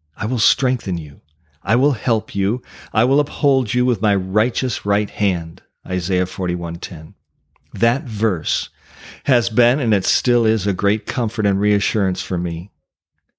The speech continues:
Listen, my friend, God is speaking to you right now. Now, yes, giving up lust, surrendering over porn and masturbation, defeating that three-headed dragon,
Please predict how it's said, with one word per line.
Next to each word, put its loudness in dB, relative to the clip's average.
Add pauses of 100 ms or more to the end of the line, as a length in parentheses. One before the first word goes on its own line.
(720)
Listen, 0
my 0
friend, -8
God 0
is 0
speaking 0
to 0
you 2 (580)
right 0
now. -8 (840)
Now, 0
yes, 2 (680)
giving 4
up 0
lust, 0 (360)
surrendering 0
over 2
porn 0
and 0
masturbation, 0
defeating 0
that 0
three-headed 0
dragon, 0